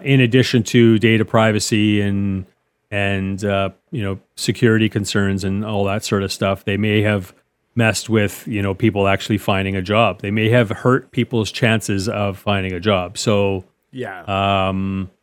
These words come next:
Speaker 1: so they're saying that they did this without anybody's knowledge, which, which they would have, with,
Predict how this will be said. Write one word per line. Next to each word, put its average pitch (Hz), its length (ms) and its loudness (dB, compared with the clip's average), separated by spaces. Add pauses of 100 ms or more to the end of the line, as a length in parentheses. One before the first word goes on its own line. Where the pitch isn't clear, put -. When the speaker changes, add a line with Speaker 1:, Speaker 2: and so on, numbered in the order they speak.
(1040)
Speaker 1:
so - 140 2
they're 139 160 6
saying 131 380 4
that 117 240 4
they 110 160 4
did 107 180 2
this 107 180 0
without 104 300 2
anybody's 98 560 0
knowledge, 117 420 4
which, 104 300 -4
which 107 280 -6
they 95 100 -2
would 104 220 2
have, 107 260 0
with, 101 240 -8